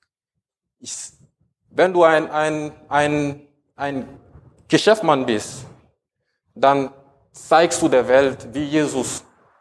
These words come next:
Geschäfte machen würde. Wenn du eine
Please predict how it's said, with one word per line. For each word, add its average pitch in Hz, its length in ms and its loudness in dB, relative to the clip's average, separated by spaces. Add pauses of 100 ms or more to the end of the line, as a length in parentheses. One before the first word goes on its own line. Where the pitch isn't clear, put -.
(540)
Geschäfte 147 400 -2
machen 113 320 -2 (360)
würde. 107 320 -10 (2250)
Wenn 175 220 0
du 165 400 0 (200)
eine 156 480 0